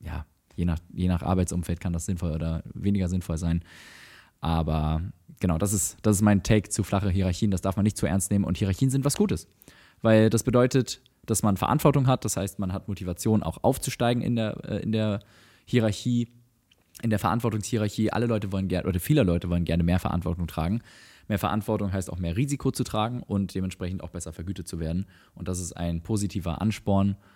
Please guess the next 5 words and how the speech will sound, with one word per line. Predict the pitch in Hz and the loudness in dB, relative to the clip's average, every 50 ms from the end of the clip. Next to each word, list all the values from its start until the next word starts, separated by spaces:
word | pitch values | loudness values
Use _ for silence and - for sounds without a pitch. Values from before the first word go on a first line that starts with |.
| _ _ _ _ _ | _ _ _ _ _
der | - 90 87 85 82 80 82 85 - _ _ _ _ _ _ _ _ _ _ _ - | -2 0 0 0 0 -2 -4 -6 -10 _ _ _ _ _ _ _ _ _ _ _ -10
Leute | _ 101 95 87 92 | _ 0 0 0 0
motiviert, | 90 87 85 90 90 110 113 110 - - - _ _ - - | -2 -4 -4 -2 2 2 2 2 2 -2 -12 _ _ -4 2
dementsprechend, | 95 92 95 - - 87 85 82 92 90 82 - - - - | 4 4 4 4 2 0 0 2 0 0 -2 -4 -8 -6 -2
ähm, | 80 82 80 80 82 82 87 | 0 0 2 2 0 -2 -4